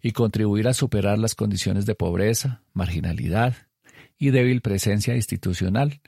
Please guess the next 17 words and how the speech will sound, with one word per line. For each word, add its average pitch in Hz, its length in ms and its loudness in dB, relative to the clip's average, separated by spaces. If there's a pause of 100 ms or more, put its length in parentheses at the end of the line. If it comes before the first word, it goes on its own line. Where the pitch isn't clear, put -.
(260)
mediante 139 480 2
la 117 80 2
implementación 98 720 0
de 117 100 2
los 117 140 0
programas 110 640 0
y 123 140 -2
medidas 104 480 0
acordadas 107 680 0 (460)
para 104 240 2
la 95 140 0
solución 92 480 -2
al 101 100 -2
problema 92 460 0
de 110 60 0
las 92 180 0
drogas 98 360 -2